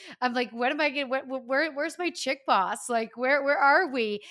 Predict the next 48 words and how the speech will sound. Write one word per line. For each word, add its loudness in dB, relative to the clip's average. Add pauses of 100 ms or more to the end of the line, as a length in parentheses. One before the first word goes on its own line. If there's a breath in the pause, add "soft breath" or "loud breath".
(180 loud breath)
And 2
I 0
think -6
it, -8
it's -8
intimidating -8
for -10
some -6
women -8
to -14
take -12
that -6
step. -4
But -10
when -6
you -4
know -4
who -2
you -4
truly -10
are, -2 (520 loud breath)
it, -2
it's -10
not -2
a -8 (180)
thing, -4 (240)
right? -2
It -4
might -6
be -2
a -2
thing -6
to -16
the -8
listeners -6
until -8
you, -8
like -6
you -12
said, -8
kind -10
of -14
train -10
them -10
to -16
build -8
this -10
understanding, -10